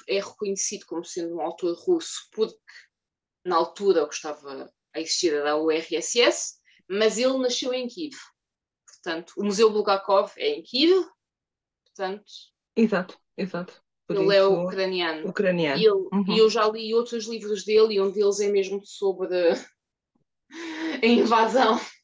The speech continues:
Speaker 1: da Ucrânia em mil novecentos e tal, que ao passo pela Rússia. Não, esse livro achei um bocadinho mais chato, honestamente.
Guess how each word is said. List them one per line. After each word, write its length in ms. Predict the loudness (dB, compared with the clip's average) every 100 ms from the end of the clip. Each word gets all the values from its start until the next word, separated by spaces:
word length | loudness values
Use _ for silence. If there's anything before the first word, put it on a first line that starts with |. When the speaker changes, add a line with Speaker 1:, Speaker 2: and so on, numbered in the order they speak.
| _ _
Speaker 1:
da 160 | 2
Ucrânia 460 | 2 2 2 4 4
em 160 | 2 2
mil 140 | 0
novecentos 480 | 0 -4 -6 -10 -8
e 120 | -12
tal, 180 | -4 -2
que 60 | -2
ao 140 | -4
passo 380 | 0 -2 -2 -10
pela 220 | -8 -8 -4
Rússia. 840 | -2 0 -2 -4 -4 -2 -2 -4 -6 _ _ _ _
Não, 260 | -2 -2 2
esse 280 | 2 2 2
livro 140 | -4
achei 180 | -4 -6
um 40 | -8
bocadinho 280 | -8 -8
mais 160 | -8 -10
chato, 300 | -10 -12 -12
honestamente. 640 | -14 -14 -16 -16 -16 -18